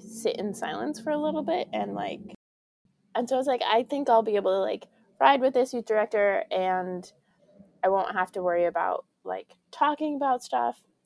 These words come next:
And then he, like, proceeded to ask questions and try and process stuff in the car ride. And I was just like,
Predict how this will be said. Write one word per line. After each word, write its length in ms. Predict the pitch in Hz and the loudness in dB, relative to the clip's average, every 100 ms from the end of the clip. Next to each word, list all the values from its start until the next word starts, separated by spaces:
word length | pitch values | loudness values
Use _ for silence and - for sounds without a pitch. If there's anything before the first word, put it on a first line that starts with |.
| _ - | _ -2
And 220 | 233 240 | 2 2
then 280 | 285 302 311 - | 0 0 -2 -4
he, 480 | - 277 269 269 - | -6 -4 -2 -2 -2
like, 400 | 240 220 202 - | 0 0 0 -4
proceeded 560 | 247 233 - 254 240 233 | -2 -2 -2 2 2 4
to 140 | 220 | 0
ask 240 | 302 - - | 0 -4 -2
questions 600 | 294 339 330 320 302 269 | -2 -2 -4 -2 -4 -6
and 120 | 220 | -6
try 180 | 202 196 | -6 -6
and 100 | 190 | -2
process 400 | 220 220 185 - | 0 0 -2 0
stuff 240 | 185 - - - _ - | -2 -2 -12 -20 _ -6
in 140 | 202 | -2
the 100 | 196 | 0
car 240 | - 190 175 | 2 2 2
ride. 280 | 175 - - | 0 -4 -6
And 120 | 208 | -6
I 80 | - | -6
was 120 | 202 | -4
just 180 | 208 - | -4 -2
like, 340 | - - - | -4 -4 -8